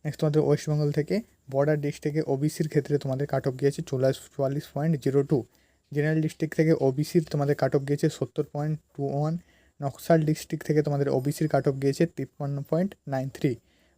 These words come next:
বর্ডার ডিস্ট্রিক্ট থেকে তোমাদের ইউআর এর কাট অফ গিয়েছে বাষট্টি পয়েন্ট জিরো থ্রি। জেনারেল ডিস্ট্রিক্ট থেকে তোমাদের ইউআর এর কাট অফ গিয়েছে ছিয়াশি পয়েন্ট ওয়ান সেভেন। নকশাল ডিস্ট্রিক্ট থেকে তোমাদের ইউআরদের কাট অফ গিয়েছে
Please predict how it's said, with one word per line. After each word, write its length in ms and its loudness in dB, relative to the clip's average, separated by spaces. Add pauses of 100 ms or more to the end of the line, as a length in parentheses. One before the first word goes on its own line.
বর্ডার 280 2
ডিস্ট্রিক্ট 380 2
থেকে 160 4
তোমাদের 380 0
ইউআর 360 4
এর 100 0
কাট 260 -2
অফ 160 0
গিয়েছে 220 -2
বাষট্টি 520 0
পয়েন্ট 440 -2
জিরো 220 2
থ্রি। 300 4 (840)
জেনারেল 380 4
ডিস্ট্রিক্ট 380 -4
থেকে 160 -2
তোমাদের 440 -2
ইউআর 260 6
এর 60 6
কাট 240 -2
অফ 140 -6
গিয়েছে 260 2
ছিয়াশি 460 0
পয়েন্ট 400 2
ওয়ান 240 0
সেভেন। 300 2 (540)
নকশাল 420 4
ডিস্ট্রিক্ট 440 -4
থেকে 160 2
তোমাদের 360 0 (120)
ইউআরদের 520 2
কাট 220 -4
অফ 140 -6
গিয়েছে 380 2